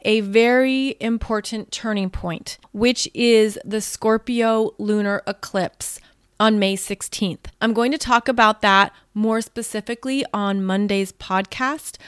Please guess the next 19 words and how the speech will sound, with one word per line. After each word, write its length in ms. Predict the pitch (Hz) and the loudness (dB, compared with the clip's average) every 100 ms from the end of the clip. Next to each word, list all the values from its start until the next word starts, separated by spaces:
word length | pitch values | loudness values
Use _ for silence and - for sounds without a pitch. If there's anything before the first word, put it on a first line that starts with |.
| - 208 | -8 0
That 180 | 165 | 0
will 160 | 226 220 | 0 -2
be 360 | 202 214 208 - | -2 -2 0 -2
Monday, 640 | 185 190 202 220 214 208 220 - _ 208 | -2 2 4 4 4 2 0 -6 _ -6
April 320 | 208 214 208 | -4 -2 -2
eighteenth. 640 | 202 - - 220 247 359 - _ _ | -2 -4 -4 0 0 0 -8 _ _
And 260 | 247 240 240 | 6 6 6
I'm 140 | 240 | 4
gonna 160 | 233 233 | 4 4
dive 280 | 226 220 214 | 8 6 6
into 220 | 220 226 | 2 0
the 140 | 214 | -2
energies 440 | 196 202 202 202 180 | -2 -2 -2 -4 -2
more, 240 | 220 190 | 0 2
but 180 | 180 185 | 2 0
here's 280 | 233 269 285 | 4 4 6
a 80 | 285 | 6
heads 320 | 262 247 202 | 4 4 8
up 360 | 233 202 - | 10 10 6